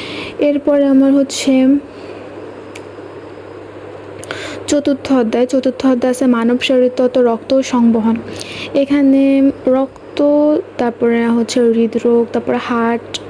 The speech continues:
বিভিন্ন, আহ, হচ্ছে মানব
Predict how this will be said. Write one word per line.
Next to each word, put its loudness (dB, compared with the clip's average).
বিভিন্ন, 4
আহ, 2
হচ্ছে 2
মানব 4